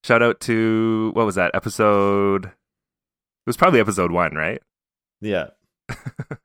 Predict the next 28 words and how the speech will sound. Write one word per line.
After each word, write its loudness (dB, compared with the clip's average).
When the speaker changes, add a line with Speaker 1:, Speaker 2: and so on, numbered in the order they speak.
Speaker 1:
Uh, 0
Chris -4
Russell -2
skating -8
around -2
with -8
two -8
by -2
fours. -6
Um, 0
Speaker 2:
Oh, 4
right, 0
right, -4
right. -8
Yes. -12
Speaker 1:
yeah. -2
And 0
the 2
nice 2
thing 2
is 2
that 2
Victor 0
Hedman 0
hasn't -2
had 0
a 0
point -4